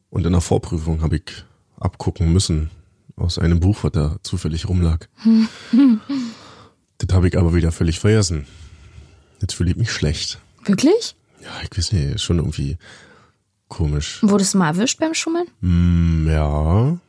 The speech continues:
Speaker 1: bestimmt. <laughs>
Speaker 2: Aber kannst dich nicht so richtig
Speaker 1: Nee, kann
Speaker 2: erinnern?
Speaker 1: mich nicht erinnern. Du?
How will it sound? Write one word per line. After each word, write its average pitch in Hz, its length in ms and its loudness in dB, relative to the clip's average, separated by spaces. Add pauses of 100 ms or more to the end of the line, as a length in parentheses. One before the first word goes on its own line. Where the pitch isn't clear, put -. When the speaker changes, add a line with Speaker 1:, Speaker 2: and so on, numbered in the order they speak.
(200)
Speaker 1:
bestimmt. - 800 -6 (600)
<laughs> 98 480 -2 (1000)
Speaker 2:
Aber 196 180 2
kannst 190 220 -2
dich 190 100 -2
nicht 196 140 -2
so 196 80 -4
richtig 85 180 0
Speaker 1:
Nee, 80 60 2
kann - 80 -2 (100)
Speaker 2:
erinnern? 78 60 2
Speaker 1:
mich 76 100 2
nicht 76 100 -4
erinnern. 76 320 -2 (140)
Du? 147 240 2